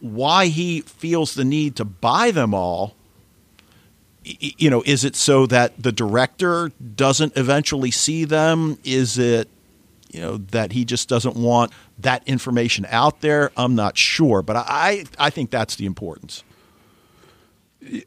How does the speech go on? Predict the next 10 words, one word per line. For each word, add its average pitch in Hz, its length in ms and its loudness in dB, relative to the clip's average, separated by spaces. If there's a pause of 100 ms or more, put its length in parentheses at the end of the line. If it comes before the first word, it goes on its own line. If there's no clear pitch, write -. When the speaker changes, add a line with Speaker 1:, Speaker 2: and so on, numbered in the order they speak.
Speaker 2:
yeah, 151 460 2
um, 127 360 0 (140)
<clears throat> - 280 -2 (160)
we, 139 460 0 (180)
we'd 143 220 -2
seen 185 320 0
this 107 140 2
scene 117 300 0
before 113 380 2
already, 98 580 2